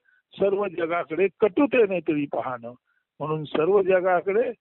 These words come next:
कटुतेने पाहणं आणि सर्व जगाकडे देव म्हणून पाहणं, या दोन्ही गोष्टी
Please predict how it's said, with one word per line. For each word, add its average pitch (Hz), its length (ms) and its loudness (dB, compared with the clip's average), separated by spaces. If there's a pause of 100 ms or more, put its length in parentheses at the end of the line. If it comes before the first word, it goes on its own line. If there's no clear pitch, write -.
(480)
कटुतेने 233 600 0
पाहणं 139 540 -6 (340)
आणि 156 180 -6
सर्व 226 380 0
जगाकडे 185 600 -2
देव 170 380 0
म्हणून 180 340 -8
पाहणं, 131 680 -2 (400)
या 151 160 2
दोन्ही 151 460 0
गोष्टी 160 640 -4